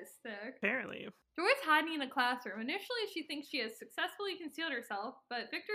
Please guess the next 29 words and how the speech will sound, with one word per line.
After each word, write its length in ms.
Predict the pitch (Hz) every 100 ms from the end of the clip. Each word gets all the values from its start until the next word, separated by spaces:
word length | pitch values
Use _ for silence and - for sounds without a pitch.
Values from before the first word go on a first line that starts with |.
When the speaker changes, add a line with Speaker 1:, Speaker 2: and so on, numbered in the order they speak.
| 381
Speaker 1:
is 80 |
too 100 | 339
smart 320 | 311 247 254 269
for 100 | 226
her 260 | 226 214 208
and 80 |
enters 320 | 226 262 302 277
the 80 |
room 240 | 240 233 233
through 120 | 226
the 60 | 214
back 240 | 180 -
door. 240 | 427 466 -
He 120 | 294
calls 240 | 330 349 370
her 140 | 240
a 60 | 202 -
silly, 240 | 277 330
silly 360 | 311 - 262 233
girl, 280 | 190 185 185 196
but 160 | -
she 160 | - 247 -
only 260 | 226 269 339 240
responds 460 | 262 - 226 233
with, 80 | 226
"I 180 | 214 190
want 200 | 208 226
to 80 | 226
see 180 | -